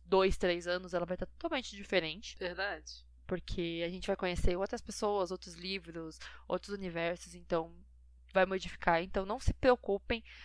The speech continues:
Speaker 1: não se cobrem pra ler todos os autores que vocês querem na vida, não se cobrem pra ler todos os livros do mundo famosos e não,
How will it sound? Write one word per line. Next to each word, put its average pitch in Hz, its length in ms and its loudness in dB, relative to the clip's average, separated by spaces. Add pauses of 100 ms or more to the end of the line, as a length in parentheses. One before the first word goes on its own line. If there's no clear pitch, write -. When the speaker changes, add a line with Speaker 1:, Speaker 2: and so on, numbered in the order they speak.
(160)
Speaker 1:
não 247 160 0
se - 140 0
cobrem 190 580 10
pra 208 220 2
ler 208 240 4
todos 240 340 -4
os 202 60 -10
autores 190 500 0
que - 80 -14
vocês 190 300 -2
querem 190 260 0
na 180 140 -10
vida, 175 340 -6
não 214 280 -2
se - 160 -2
cobrem 208 440 4
pra 196 160 2
ler 185 200 2
todos 196 260 -8
os 220 140 -14
livros 185 280 -10
do 180 140 -8
mundo 175 260 -16
famosos 175 600 -2
e 180 80 -8
não, 165 340 -14